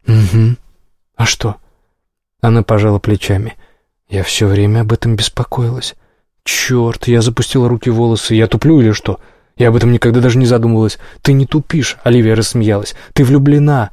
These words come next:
Любовь затуманивает мозг, и в этом вовсе нет твоей вины». «На мой взгляд, это мило».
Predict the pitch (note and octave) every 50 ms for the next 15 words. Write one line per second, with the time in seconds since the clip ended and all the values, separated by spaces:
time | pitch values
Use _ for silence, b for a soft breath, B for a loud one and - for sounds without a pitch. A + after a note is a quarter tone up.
0 | - - C#3 C#3 C#3 C3+ D#3+ D#3+ C3+ B2+ C3 - D#3 D3+ D#3 D3+ C#3+ C3+ C#3 C3
1 | - C#3+ D3+ D#3 C3+ - - B2 B2+ D3 - E3 C#3+ B2+ C3+ D3+ - - D3 C3+
2 | D3 E3 D#3+ - C3+ D3 D3 C#3 C3 C#3 C3+ A#2+ G#2 - b b b b b b
3 | b b b _ _ _ _ _ A#2 A#2 A2+ A2+ A#2 B2+ C3 B2+ A#2+ C3 - -
4 | G#2+ - - G2+ G2 G2+ G#2+ B2 C3+ B2